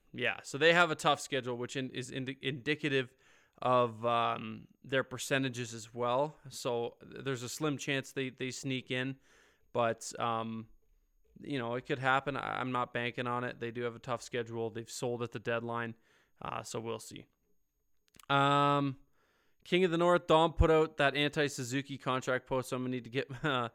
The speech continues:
I need to keep my Habs fan on Twitter gimmick. <laughs> Good one there. Uh, perfect Bedard night for the Ducks.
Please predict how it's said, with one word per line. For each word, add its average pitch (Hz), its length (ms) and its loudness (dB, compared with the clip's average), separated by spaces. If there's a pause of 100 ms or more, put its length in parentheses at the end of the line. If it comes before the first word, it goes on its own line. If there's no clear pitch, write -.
(460)
I 123 120 -2
need 143 220 2
to 143 80 -2
keep 156 220 0
my 131 200 2
Habs 131 340 2
fan 139 160 -2
on 127 160 0
Twitter 131 300 -2
gimmick. 123 340 -4 (180)
<laughs> - 520 -10
Good 117 160 -4
one 113 180 -6
there. 135 240 -2 (400)
Uh, 131 240 8
perfect 185 460 4
Bedard 151 340 6
night 147 260 4
for 135 120 -8
the 120 100 -4
Ducks. 147 640 2